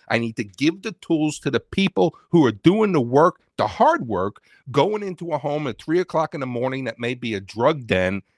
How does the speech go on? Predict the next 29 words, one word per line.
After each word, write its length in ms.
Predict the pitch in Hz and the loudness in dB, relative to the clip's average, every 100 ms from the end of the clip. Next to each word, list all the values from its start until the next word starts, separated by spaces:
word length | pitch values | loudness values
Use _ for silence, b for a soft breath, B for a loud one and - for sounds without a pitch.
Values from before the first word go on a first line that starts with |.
| - | -10
that 160 | 117 - | -8 -4
they 160 | 131 | -4
may 260 | 139 139 170 | -2 -4 -4
not 280 | 151 135 - | -6 -10 -8
come 260 | 127 107 | -6 -4
out 240 | 123 208 - | -4 -4 -8
of 180 | 85 | -8
anymore. 560 | 85 80 78 78 85 151 _ _ _ _ _ _ _ _ b b b b b | -8 -8 -12 -10 -8 -8 _ _ _ _ _ _ _ _ b b b b b
And 300 | 107 107 110 - | -2 -2 -4 -6
we've 200 | 123 127 | -8 -6
gotta 240 | 120 113 | -6 -6
be 240 | 107 101 | -6 -2
able 220 | 101 101 101 | 0 0 -4
to 180 | - | -6
focus 540 | - - 113 117 117 - | -8 0 0 0 -4 -4
on 260 | 104 98 95 | -2 -2 0
them 260 | 92 92 98 | -2 -4 -6
and 240 | 92 95 | -8 -8
lead 280 | 104 104 95 | -8 -8 -8
them. 240 | 82 - - | -10 -10 -6
So 280 | 123 104 - b b b b - | 0 0 0 b b b b -4
I 120 | 117 | -4
do 340 | 92 139 156 | -4 -4 -4
think 300 | - 131 123 | -2 -4 -2
that 140 | 117 107 | -4 -2
that's 220 | 104 - | -2 -2
a 60 | |
big 380 | 85 113 113 95 | -4 -2 -2 -2
disconnect 720 | 104 113 - 151 160 170 _ | -2 0 0 0 2 -2 _